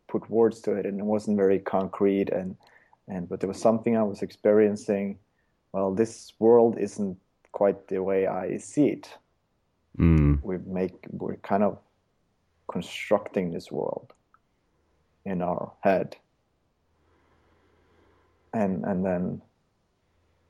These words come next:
Speaker 1: uh, yeah, he introduced me to Clarity, and, and suddenly it was like this click. Of course,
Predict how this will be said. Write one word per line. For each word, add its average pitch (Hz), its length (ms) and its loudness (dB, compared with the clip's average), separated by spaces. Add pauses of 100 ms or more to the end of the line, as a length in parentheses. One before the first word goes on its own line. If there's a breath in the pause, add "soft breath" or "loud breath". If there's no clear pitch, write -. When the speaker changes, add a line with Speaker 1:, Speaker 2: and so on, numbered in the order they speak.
(280)
Speaker 1:
uh, - 240 -12 (380)
yeah, 92 160 0
he 92 500 0 (120)
introduced 107 420 2
me 107 80 6
to 101 100 0
Clarity, 117 680 6
and, 98 380 -2
and 92 180 -8
suddenly 113 360 2
it 104 40 2
was 101 140 -4
like 92 220 -4
this - 200 -6
click. - 420 2
Of - 160 -10
course, - 400 -6